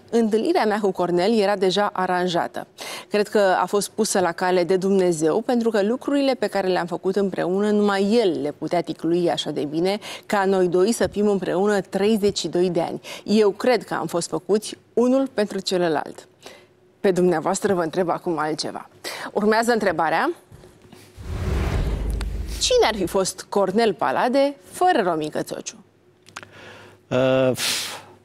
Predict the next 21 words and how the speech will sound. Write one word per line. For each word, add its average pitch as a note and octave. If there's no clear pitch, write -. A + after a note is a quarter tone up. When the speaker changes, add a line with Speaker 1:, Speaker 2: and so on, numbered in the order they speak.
Speaker 2:
Romica B2+
a B2+
dat C3+
un C3
răspuns A#2+
atât A#2
de A2
frumos A2
și G#2+
cred C#3
că C3+
răspunsul B2+
meu B2
nu A#2
se A2
poate G#2+
ridica G2
la G2+
nivelul G2+
răspunsului F#2+
lui. G2